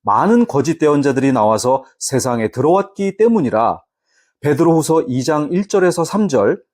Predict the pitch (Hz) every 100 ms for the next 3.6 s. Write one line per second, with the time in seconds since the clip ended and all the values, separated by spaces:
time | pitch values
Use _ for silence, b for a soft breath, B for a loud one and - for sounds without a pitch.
0 | _ _ _ _ _ - 156 165 165 143
1 | - 156 147 139 135 131 139 - 131 143
2 | - 120 139 175 190 180 180 143 156 156
3 | 143 139 139 123 - 139